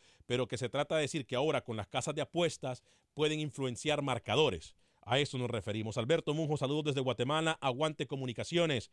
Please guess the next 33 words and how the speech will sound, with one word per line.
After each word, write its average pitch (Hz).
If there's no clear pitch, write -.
Dani 143
Villarreal, 139
buenos 151
días, 151
Alex. 156
"En 123
todos 156
los 147
países 135
se 135
dan 135
amaños 135
de 131
partidos. 165
Para 123
mí 139
todo 170
empezó, 151
eh, 113
con 143
Maynor 170
Vargas, 113
que 120
ya 135
está 143
detenido 139
en 131
Estados 127
Unidos 160
desde 120
hace 117
varios 101
años". 71